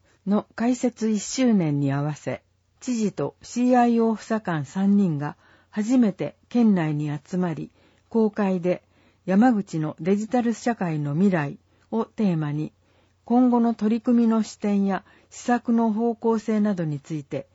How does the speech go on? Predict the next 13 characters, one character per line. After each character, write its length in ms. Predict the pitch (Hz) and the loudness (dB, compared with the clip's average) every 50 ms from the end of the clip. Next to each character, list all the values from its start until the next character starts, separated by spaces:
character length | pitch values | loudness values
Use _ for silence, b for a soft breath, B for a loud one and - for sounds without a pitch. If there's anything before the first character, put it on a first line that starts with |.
| _ _ - | _ _ -14
意 80 | 170 | -8
見 260 | - - 233 240 240 233 | -2 0 2 4 2 2
交 180 | - 240 214 | 2 0 -2
換 420 | 185 - - 156 147 143 143 143 139 | -2 -2 -4 -4 -4 -4 -4 -4 -6
を 40 | 135 | -6
行 140 | - 185 180 | -4 -4 -2
い 240 | 180 175 170 160 | -2 -2 -2 -4
ま 160 | 156 156 156 156 | -4 -4 -6 -8
し 100 | - - | -10 -14
た。 220 | - - 98 - _ _ _ _ _ _ _ _ _ _ _ _ _ _ _ _ _ _ _ _ _ _ | -12 -12 -12 -12 _ _ _ _ _ _ _ _ _ _ _ _ _ _ _ _ _ _ _ _ _ _
今 280 | - - 226 226 233 226 | 0 2 4 4 4 4
後 120 | 226 214 | 4 4
も 240 | 202 196 185 - | 2 2 0 -2